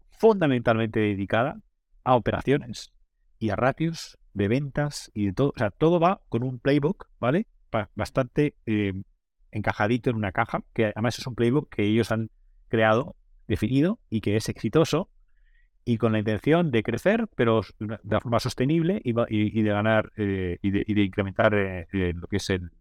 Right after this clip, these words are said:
el profitability, ¿no? El ebi-, ebitda. Entonces ahí lo que necesitas es un operador, no tanto un visionario, no tanto alguien como yo que es de producto o que soy más del mercado.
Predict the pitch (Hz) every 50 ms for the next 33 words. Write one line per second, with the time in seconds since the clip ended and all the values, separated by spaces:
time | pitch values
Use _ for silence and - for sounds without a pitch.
0 | _ _ - - _ _ _ _ _ _ _ _ _ - - - 117 - - 117
1 | 107 87 87 78 73 71 - 87 113 165 143 107 95 92 92 95 95 - - 98
2 | 92 95 78 - - 85 82 82 _ _ _ _ _ _ _ _ _ _ - _
3 | _ _ _ _ _ _ _ _ 120 120 156 165 175 202 202 202 208 214 - -
4 | - 139 131 120 139 - - 170 151 180 185 175 - 127 110 107 98 87 90 -
5 | _ _ _ _ _ _ _ - - - 113 113 147 151 - 180 170 160 143 -
6 | 160 151 131 110 110 - - 92 117 160 175 165 156 151 156 156 123 117 104 120
7 | 113 107 101 113 107 110 107 107 107 104 101 98 _ _ _ _ - 92 92 95
8 | 101 120 123 117 101 - 101 95 92 90 - 92 - - 113 143 160 147 - -
9 | 123 123 127 120 101 101 92 - - - 95 92 92 92 87 87 - - 110 104
10 | 92 98 101 104 98 - - - 92 92 90 87 80 - 90 90 - - 101 90
11 | - -